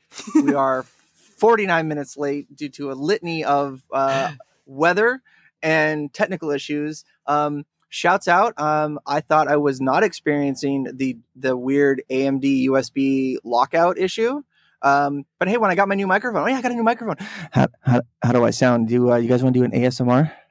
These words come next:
Speaker 1: Especially with you that close to the mic, absolutely. <laughs>
Speaker 2: There's, there's literally an A S M R button on this thing.
Speaker 1: Oh, whoa. I don't like it.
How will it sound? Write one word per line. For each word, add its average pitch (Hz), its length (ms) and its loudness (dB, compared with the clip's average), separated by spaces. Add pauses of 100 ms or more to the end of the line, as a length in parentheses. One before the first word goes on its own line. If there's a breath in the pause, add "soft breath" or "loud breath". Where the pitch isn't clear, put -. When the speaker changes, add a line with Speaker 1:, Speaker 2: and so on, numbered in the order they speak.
(300)
Speaker 1:
Especially 165 600 -2
with 147 160 -6
you 147 260 -4
that 139 220 -2
close 131 200 -8
to 135 80 -10
the 135 60 -8
mic, 131 200 -8
absolutely. 127 640 -8 (220)
<laughs> - 260 -6
Speaker 2:
There's, 180 220 2 (120)
there's 160 240 2
literally 175 720 2
an 139 160 0
A 147 140 4
S 156 180 -2
M 147 100 0
R 131 120 4
button 123 420 -4
on 120 140 -14
this 113 160 -16
thing. 113 240 -14 (360)
Speaker 1:
Oh, 196 880 0
whoa. 180 1200 -2
I 156 60 -6
don't 165 140 -8
like 147 160 -10
it. - 480 -4